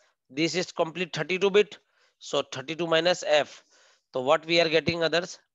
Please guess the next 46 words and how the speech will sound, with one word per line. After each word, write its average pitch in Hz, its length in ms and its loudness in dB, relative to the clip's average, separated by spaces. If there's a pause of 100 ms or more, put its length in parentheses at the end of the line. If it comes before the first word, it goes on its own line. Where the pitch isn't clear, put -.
thirty-two 151 340 -6
minus 151 380 0
eighteen, 170 420 -2
that 147 180 0
is 165 140 -2
fourteen 135 480 -6
bit। 113 220 -14 (420)
अब 131 100 -2
देखो, 151 220 2
आपको 165 260 2
confuse 156 360 -6
करने 156 220 -4
के 151 120 -4
लिए 170 100 0
बारह 143 240 4
भी 151 120 -2
दे 139 120 -4
रखा 123 260 -4
है, 107 80 -4 (200)
क्योंकि 143 200 -6
आप 151 160 0
यहाँ 135 160 2
से 151 120 -6
करोगे 165 280 0
तो 165 100 -6
B 151 220 0
आएगा 160 260 4
P, 190 360 -8 (380)
और 139 80 4
अगर 151 140 4
बत्तीस 143 360 -4
में 170 100 -2
से 165 80 0
minus 160 280 0
कर 160 140 -4
दोगे 170 160 -4
तो 196 80 -4
बारह 147 240 4
भी 147 140 -2
available 120 420 -4
है, 101 240 -16 (680)
यानी 135 180 -4
gate 143 260 0
वाला 165 200 4
आपको 160 200 -4
पूरा 160 400 2